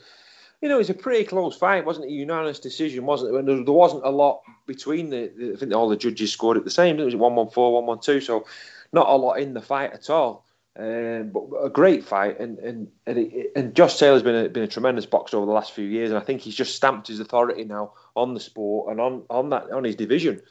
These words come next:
Um, and where does he go from here? There's some, some big fights out there for him at that weight. There's some big British fights out there, I think, for him if he fancies taking him on. But you've got to look up at a weight higher. I think there's some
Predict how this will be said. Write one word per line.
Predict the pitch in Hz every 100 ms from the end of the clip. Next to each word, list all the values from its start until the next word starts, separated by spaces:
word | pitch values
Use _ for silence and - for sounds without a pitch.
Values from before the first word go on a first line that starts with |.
| _ _ _
Um, | 107 113 110 110 110
and | 107 127
where | 131
does | 113
he | 117
go | 113 143
from | 135 123
here? | 165
There's | 135 107
some, | 131 117 - - -
some | - 147
big | 139 156
fights | - 147 135 -
out | 139 -
there | 135 131
for | 131
him | 127
at | 120 101
that | 123 101
weight. | 139
There's | 110
some | -
big | 117 127 -
British | 131 180
fights | - 110 -
out | 110 85
there, | 107 101
I |
think, | 95 101 -
for |
him | 101
if | 98
he | 104
fancies | 117 107 107
taking | - 123 120 113
him | 107
on. | 113
But | 113 104 - - - -
you've | 117 110
got |
to | 147
look | 139 135 139
up | 135
at | 131
a |
weight | 110 131 113
higher. | - 123 104
I |
think | 101 120
there's | 101 -
some | 98 92